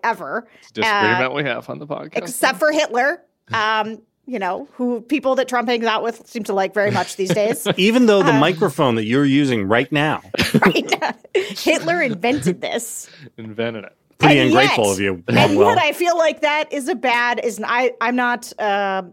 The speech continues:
Speaker 1: that's not enough for me. Sorry, Kanye. That doesn't, uh, that in the highways.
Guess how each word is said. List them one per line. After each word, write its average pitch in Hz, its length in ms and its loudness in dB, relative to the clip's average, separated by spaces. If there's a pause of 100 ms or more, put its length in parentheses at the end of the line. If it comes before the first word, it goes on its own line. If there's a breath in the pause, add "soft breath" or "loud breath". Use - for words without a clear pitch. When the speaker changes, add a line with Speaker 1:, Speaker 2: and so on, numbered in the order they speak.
(460)
Speaker 1:
that's 269 280 -2
not 277 160 0
enough 214 320 -4
for 180 220 -12
me. 160 220 -14 (420)
Sorry, 202 320 -2
Kanye. 165 540 -4
That 208 200 -6
doesn't, 190 380 -10
uh, 160 260 -2 (380 soft breath)
that 269 160 4
in 262 80 2
the 254 80 2
highways. 214 880 -2